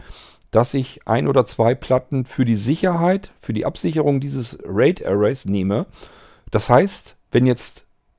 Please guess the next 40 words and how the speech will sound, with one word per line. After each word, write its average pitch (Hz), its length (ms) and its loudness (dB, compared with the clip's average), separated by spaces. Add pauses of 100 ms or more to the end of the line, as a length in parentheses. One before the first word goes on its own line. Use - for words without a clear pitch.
(380)
äh, 82 240 -2
also 113 200 -2
müsst 110 420 0
ihr 123 40 4
euch 107 80 -2
das - 160 -6
vor-, 135 160 2
so - 260 -4
vorstellen, 147 540 -4
bei 107 260 0
acht - 240 -6
Festplatten 131 560 -4
habe 123 120 -4
ich - 40 -20
zum 127 140 -8
Beispiel 127 400 -2 (340)
dann 135 300 2
die 110 100 -2
Speicherkapazität 117 1080 -2 (280)
von 101 300 2 (160)
sechs, 98 600 0 (160)
vielleicht 98 340 -6
auch 87 140 -6
sieben 147 480 0
Festplatten 127 720 0 (260)
habe 104 180 2
ich 104 60 -6
für - 140 -2
mich, 117 340 2
wo 101 120 2
ich - 100 -8
Sachen 107 240 -2
drauf 107 240 0
tun 175 180 -4
kann. 208 220 0 (600)
Und - 420 -2
durch, 117 360 0 (340)
ähm, 98 320 -2
logische 127 480 2
Rechenalgorithmen, 147 960 2